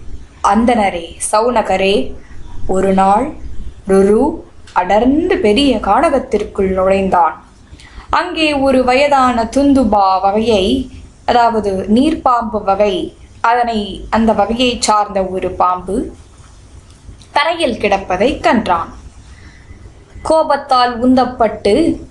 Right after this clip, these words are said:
ருரு மரணக்கோல் போல இருந்த ஒரு கட்டையை எடுத்து அந்த பாம்பை கொல்ல எத்தனித்தான். அப்போது அந்த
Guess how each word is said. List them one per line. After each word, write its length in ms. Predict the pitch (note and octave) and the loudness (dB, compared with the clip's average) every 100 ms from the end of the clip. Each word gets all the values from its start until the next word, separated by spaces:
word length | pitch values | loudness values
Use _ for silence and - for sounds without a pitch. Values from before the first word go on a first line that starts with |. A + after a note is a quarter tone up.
| - | 0
ருரு 500 | G#3+ A3 A3 G#3 D#4 E4 - - - | 2 4 4 2 0 -6 -12 -16 -2
மரணக்கோல் 920 | F#3 G3 A3 G#3+ - G#3 A#3+ D#4 A#3 | 0 2 2 0 -2 0 2 2 0
போல 340 | A#3 A3 G#3 G3+ | 0 2 2 2
இருந்த 500 | G3 G#3 C4+ A#3+ G3+ | 0 2 2 2 2
ஒரு 300 | G3 G3+ - | 0 -2 0
கட்டையை 560 | C4 C4+ C4+ A3 F#3+ | -2 0 -2 0 -2
எடுத்து 480 | G3+ G3 - - G#3 | 0 0 -2 -2 -2
அந்த 200 | G3 G3 | -2 -2
பாம்பை 640 | F#3+ - A#3+ C4+ A#3 G3+ - | -4 0 0 2 0 -2 -2
கொல்ல 280 | A#3+ B3 A3+ | -2 0 -2
எத்தனித்தான். 800 | G3+ - D#4+ C#4+ - F3+ E3 - - - - - - - - - - - | -4 -4 -2 0 0 0 0 -2 -10 -16 -10 -8 -6 -8 -8 -6 -6 -4
அப்போது 600 | - F#3+ - G#3 G3 G3 | -4 -4 -2 0 0 0
அந்த 540 | G3+ F#3+ F#3 F3+ F3 | 0 0 -2 -2 0